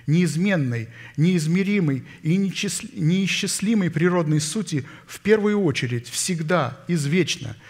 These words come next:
и постоянно святой. В силу этого правда Божия — это в первую очередь всегда правда святая, вечная, неизменная и безусловная. А само слово «святой»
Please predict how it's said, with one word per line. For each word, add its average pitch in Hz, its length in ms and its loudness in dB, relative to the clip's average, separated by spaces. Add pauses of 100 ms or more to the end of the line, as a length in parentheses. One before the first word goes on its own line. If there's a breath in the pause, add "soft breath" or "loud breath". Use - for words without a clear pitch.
(160 loud breath)
и 160 80 2
постоянно 160 840 0 (160)
святой. 151 720 -2 (760 loud breath)
В - 80 -10
силу 226 320 0
этого 151 400 0
правда 170 420 4
Божия — 156 540 0
это 156 220 0
в 175 100 -6
первую 190 400 2
очередь 131 380 -2
всегда 170 420 -2
правда 175 400 0
святая, 143 760 -4 (440 loud breath)
вечная, 123 600 -2 (240 loud breath)
неизменная 147 880 0 (200)
и 147 80 0
безусловная. 127 880 -4 (880 soft breath)
А 156 120 -4
само 185 360 2
слово 180 320 2
«святой» 156 840 0